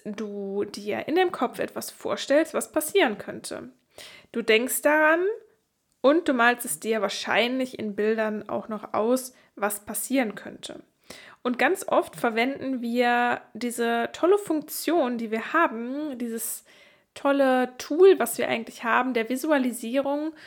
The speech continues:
und eben auch der Gedankenpflege, verwenden wir eben ganz, ganz oft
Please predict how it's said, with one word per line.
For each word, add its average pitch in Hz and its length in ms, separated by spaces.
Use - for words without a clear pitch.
und 240 280
eben 240 340
auch 220 420
der 220 360
Gedankenpflege, 226 1040
verwenden 247 460
wir 240 180
eben 226 260
ganz, 247 340
ganz 240 260
oft - 400